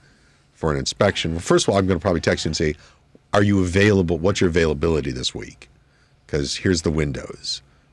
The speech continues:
And you're like, "Oh, great, Saturday at nine o'clock. Awesome." Um, then I'll probably call or text and say, "Okay, so I have this client buying this, this, and this."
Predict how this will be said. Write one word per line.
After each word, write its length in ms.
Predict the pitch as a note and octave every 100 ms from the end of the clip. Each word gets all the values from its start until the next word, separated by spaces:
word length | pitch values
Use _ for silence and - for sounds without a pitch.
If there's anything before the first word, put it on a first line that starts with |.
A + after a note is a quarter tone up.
| _
And 160 | D2+ D2
you're 140 | D#2
like, 200 | D2 D#2+ -
"Oh, 160 | D3+ A#2
great, 260 | B2 D2
Saturday 420 | - C3 A#2+ G#2+ F#2+
at 60 |
nine 180 | F2 E2+
o'clock. 320 | D2+ D#2+ - _ _ -
Awesome." 340 | F2+ D2+ - - - _ - - _ _
Um, 400 | - D#2+ D2 C#2+ - _ _ -
then 260 | E2 G#2 G#2
I'll 100 | G#2
probably 240 | G#2 F#2+
call 240 | - E2+
or 60 | D#2+
text 240 | - D2
and 100 | E2
say, 140 | - D2+ -
"Okay, 380 | B2 A#2+ C#2+
so 180 | C#2 F#2
I 60 | E2+
have 140 | F#2+
this 120 | F2
client 320 | - C3+ B2+ -
buying 300 | G2 F#2 F2
this, 240 | G2 -
this, 200 | E2 -
and 100 | D#2+
this." 380 | A2+ G2+ -